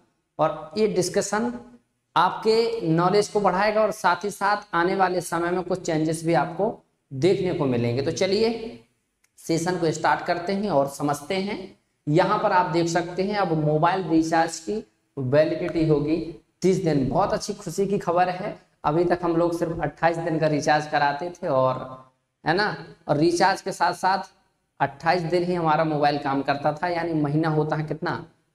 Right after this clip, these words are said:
तीस दिन या इकतीस दिन का, ऐसा भी नहीं, अट्ठाईस दिन का भी महीना होता है, अट्ठाईस का भी होता है, तीस का भी और इकतीस का भी। लेकिन जो recharge की एक duration रखी गई, एक वन month का इसका वो रखा गया और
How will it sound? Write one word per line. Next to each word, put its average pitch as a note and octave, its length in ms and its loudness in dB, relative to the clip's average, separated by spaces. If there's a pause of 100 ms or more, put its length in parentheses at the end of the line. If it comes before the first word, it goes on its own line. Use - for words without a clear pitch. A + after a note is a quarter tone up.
(180)
तीस F3+ 180 4
दिन F3+ 240 0
या E3 140 2
इकतीस D3 340 -2
दिन E3 240 0
का, - 360 -6 (720)
ऐसा C#3+ 280 2
भी E3 120 0
नहीं, E3 200 0
अट्ठाईस D#3 340 0
दिन D#3 200 0
का D#3+ 100 4
भी E3+ 140 0
महीना D3+ 260 2
होता C3+ 320 0
है, E3 220 -6 (420)
अट्ठाईस D3 400 -2
का D#3+ 140 2
भी D#3+ 120 0
होता D#3+ 300 4
है, E3 200 -2
तीस D3+ 260 0
का E3 120 2
भी D#3+ 160 0
और F3+ 180 0
इकतीस C3 320 -4
का B2+ 160 0
भी। B2 140 -2
लेकिन E3+ 380 2
जो F3+ 100 2
recharge D3+ 580 2
की F3+ 220 2
एक - 180 -2 (840)
duration E3+ 540 4
रखी F#3+ 320 0
गई, G3+ 220 4 (360)
एक E3 200 0
वन E3+ 320 0
month G3 260 -2
का G3 120 2
इसका D#3+ 360 0
वो D3 160 0
रखा D#3+ 220 0
गया F3+ 320 0 (220)
और - 180 -6